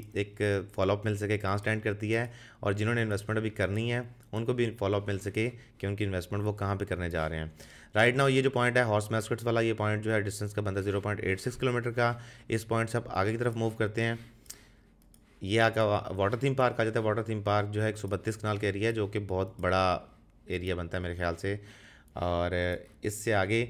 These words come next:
आपका इस पॉइंट से वन पॉइंट एट वन किलोमीटर, सॉरी मैं लास्ट वीडियो के दौरान कहा था टू पॉइंट फ़ोर किलोमीटर, लेकिन एक्चुअल डिस्टेंस जो है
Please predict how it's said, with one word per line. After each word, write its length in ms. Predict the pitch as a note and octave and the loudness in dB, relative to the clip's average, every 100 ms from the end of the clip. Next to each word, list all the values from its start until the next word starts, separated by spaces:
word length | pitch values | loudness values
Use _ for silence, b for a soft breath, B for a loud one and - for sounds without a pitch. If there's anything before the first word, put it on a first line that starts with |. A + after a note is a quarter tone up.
| B B B | B B B
आपका 280 | G#2 G#2 A#2+ A#2 | 2 4 2 2
इस 120 | C3+ | 0
पॉइंट 300 | - B2+ B2 | 2 2 2
से 120 | - A#2+ | 2 2
वन 200 | A#2+ A#2 | 2 2
पॉइंट 200 | A#2+ G#2+ | 0 2
एट 200 | A2 A2+ | 2 2
वन 140 | A2 | -2
किलोमीटर, 340 | G2+ F2+ F2 | -2 -2 -2
सॉरी 200 | F2+ G#2+ | -2 0
मैं 80 | A#2 | 0
लास्ट 420 | A2 G#2 G#2+ G#2 | 2 2 2 0
वीडियो 420 | A2 G#2+ G#2 A2 A2 | 0 0 0 -2 0
के 60 | |
दौरान 200 | G#2 G#2 | 0 0
कहा 140 | G2+ G#2+ | 0 -2
था 60 | |
टू 140 | G#2+ G#2+ | -2 -2
पॉइंट 220 | A2 A2 | -2 -2
फ़ोर 200 | G#2 G2 | -2 -2
किलोमीटर, 420 | G#2 B2+ B2+ C3+ C3+ B B B | 0 0 0 0 -4 B B B
लेकिन 180 | G#2 G#2+ - | -2 -2 -6
एक्चुअल 280 | G2+ - C3+ | -4 2 2
डिस्टेंस 300 | A#2 A#2 A#2+ | 2 0 -2
जो 140 | A2 | 2
है 140 | A#2+ | 2